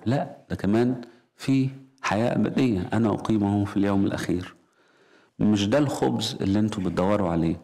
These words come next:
لأن آبائكم أكلوا المن أربعين سنة وفي الآخر ماتوا. يبقى مش هو ده اللي انت عايزه. لما تيجي تصلي مش هو اللي انت عايزه ان حسابك في البنك يبقى كذا،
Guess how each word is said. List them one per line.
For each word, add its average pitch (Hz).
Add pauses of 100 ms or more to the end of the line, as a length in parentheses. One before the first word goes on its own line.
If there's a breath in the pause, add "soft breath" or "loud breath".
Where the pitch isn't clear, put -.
(280)
لأن 104
آبائكم 107
أكلوا 110
المن 101
أربعين 92
سنة 104
وفي -
الآخر 101 (460)
ماتوا. 139 (440 loud breath)
يبقى 110
مش 120
هو 147
ده 143
اللي 147
انت 139
عايزه. 123 (920 loud breath)
لما 95
تيجي 147
تصلي 110 (120)
مش 101
هو 135
اللي 127
انت 131
عايزه 117
ان 92
حسابك 117
في -
البنك 113
يبقى 104
كذا، 98